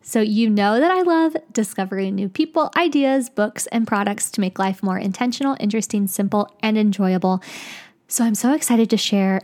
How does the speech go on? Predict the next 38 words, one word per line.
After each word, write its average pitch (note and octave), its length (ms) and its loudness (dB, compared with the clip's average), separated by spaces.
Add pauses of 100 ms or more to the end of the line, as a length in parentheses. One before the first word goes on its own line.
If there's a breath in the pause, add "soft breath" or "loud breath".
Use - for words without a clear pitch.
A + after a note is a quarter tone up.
my G3 180 2
find F#3+ 440 2
of F#3 180 0
the F#3+ 100 0
week, F3 240 0
which G3+ 160 0
is A3 200 0
actually A#3+ 320 -4
something C#4 320 0
I've G3+ 120 2
been F#3+ 120 2
using F#3 260 2
for, F#3 160 0
like, F3+ 300 -4
two C#4 480 0 (120)
years. G3+ 720 0
But G#3 200 0
the G#3+ 80 0
<laughs> A3 100 4
reason C#4+ 400 4
I A3+ 380 2
thought G#3 260 2
of A3+ 100 2
it G3+ 180 -2
for G3 100 0
this F#3+ 260 -2
week G#3+ 300 -2 (380 loud breath)
is A#3+ 120 0
because C#4+ 220 0
I D4 80 4
realized F#3+ 500 2
I've F#3+ 160 -2
been F#3+ 140 0
saying A#3+ 320 0
it B3 120 -4
wrong A3+ 460 2 (960 loud breath)
forever. G3 640 -2 (400 loud breath)
So A3 500 2